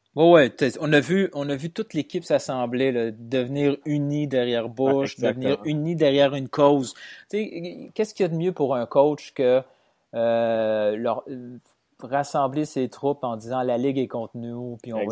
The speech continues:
Speaker 2: Exact.
Speaker 1: battre. » Tu sais, Mourinho, il fait juste ça, là. Il est tout le
Speaker 2: Exact.
Speaker 1: temps le, le,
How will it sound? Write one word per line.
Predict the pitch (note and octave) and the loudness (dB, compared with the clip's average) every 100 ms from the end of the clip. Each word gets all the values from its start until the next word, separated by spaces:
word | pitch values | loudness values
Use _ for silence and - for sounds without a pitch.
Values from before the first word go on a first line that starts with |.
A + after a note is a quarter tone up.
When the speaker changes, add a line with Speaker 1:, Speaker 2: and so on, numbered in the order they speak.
| G#2+ | 0
Speaker 2:
Exact. | G2+ A#2 | -2 -2
Speaker 1:
battre. » | A2+ A2+ | -4 -4
Tu | C#3 | -4
sais, | |
Mourinho, | C3+ C#3 B2+ C3 D#3 C#3+ | -2 -4 -4 -2 0 0
il | |
fait | - A2+ A2 | -2 -6 -6
juste | G2+ A#2+ - | -8 -10 -10
ça, | - C3+ C3 | -8 -4 -4
là. | A2+ G#2+ | -4 -8
Il | G2+ | -10
est | - | -4
tout | C#3 | -4
le | |
Speaker 2:
Exact. | B2 - | 0 2
Speaker 1:
temps | D3 C#3+ | 4 4
le, | B2+ A#2 | 2 2
le, | A#2 | 0